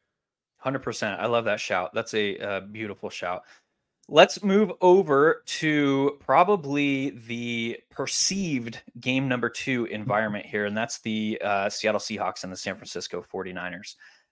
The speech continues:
Um, is this a spot on a slate where I don't wanna say guaranteed, like, twenty-five plus point outings, uh, but good players with good chances of twenty-five plus fantasy point outings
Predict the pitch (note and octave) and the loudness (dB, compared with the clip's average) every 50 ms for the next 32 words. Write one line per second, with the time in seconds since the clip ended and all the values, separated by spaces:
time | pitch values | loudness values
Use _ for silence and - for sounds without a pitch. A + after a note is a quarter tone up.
0 | _ - A#2 A#2 A#2 A2+ A2+ C3 - _ - D3+ F3 A3 A3+ - - D#3+ F#3 F3+ | _ 2 4 6 6 6 4 0 -4 _ 8 10 10 10 10 6 4 2 2 2
1 | - - - C#3 C#3+ C#3 - - - - G#2+ G2 F#2+ A#2 - - _ _ _ _ | 2 0 0 0 0 0 -2 -2 2 4 4 4 4 2 -4 -10 _ _ _ _
2 | - D3 D#3+ F3+ G3+ G#3+ - - D3 D3+ D3 - - - A#2+ A2+ A2+ A#2 A#2 - | 4 6 6 6 4 2 0 -2 0 0 0 0 0 -2 0 0 -2 -2 -2 -6
3 | - - B2 A#2 A2+ A#2 A#2 A#2 A2+ A#2 A2+ A2 - - - - _ _ _ _ | -10 -10 -6 -2 0 2 2 4 4 4 2 2 0 -2 -10 -20 _ _ _ _
4 | _ _ _ _ _ _ _ _ _ _ _ _ _ _ _ _ _ _ _ _ | _ _ _ _ _ _ _ _ _ _ _ _ _ _ _ _ _ _ _ _
5 | _ _ _ _ _ - C#3 D#3 F#3 G3+ G3 G3 - F#3+ E3+ C#3 B2 C3+ C3+ C#3+ | _ _ _ _ _ 4 4 6 6 4 2 4 4 2 2 2 2 2 4 4
6 | C#3+ C#3 C#3 - - B2 B2 C3 C#3+ C#3+ D#3 D3+ - - A2+ A#2 A#2 A2+ - - | 4 2 0 -4 -4 -4 -2 0 0 0 -2 -4 -2 2 2 2 2 2 -2 -8
7 | - C3 C3 C#3 - B2+ C3 C3+ C3 - B2 C3 - - - - C3 C3+ - - | -6 -4 -4 -2 0 0 0 0 2 0 0 0 0 -4 -4 -2 -2 -2 -4 -6
8 | _ - C3 C3+ C#3+ C#3+ C#3+ D3 - - - B2+ A#2+ A2+ A2+ A2+ A2 - - B2+ | _ 2 2 2 4 2 0 -4 -4 -4 -2 2 2 4 4 2 2 0 -2 -4
9 | - - C3 - D#3 F3+ G3 G3 - - F#3+ G3 A3 G#3 F3 E3+ E3 C3 C3 B2+ | -4 -6 -2 4 6 6 6 6 4 2 4 4 4 4 4 0 -2 -2 -2 0
10 | C#3+ C#3+ D#3 D3 - - B2+ B2+ C#3+ - D#3+ E3+ D#3+ C3+ A2 - - C#3 B2+ C#3+ | 0 0 0 -2 -4 -6 -6 -6 -4 -4 -4 -4 -4 -4 -6 -6 -6 -4 -4 -4
11 | C#3 - D3 B2 A#2+ - - - B2+ A#2+ A#2 - - - - _ _ _ _ _ | 0 0 0 0 0 -4 -4 -4 -2 -2 -2 -2 -6 -10 -18 _ _ _ _ _
12 | _ _ A#2 A2 A2+ A2+ - A#2+ A2+ A#2+ A2+ A2 - - G2 G2 G2+ A2 A#2 A#2+ | _ _ -4 -2 -2 -4 -6 -6 -4 -4 -4 -4 -4 -4 -4 -2 -2 -2 -2 -4
13 | - | -6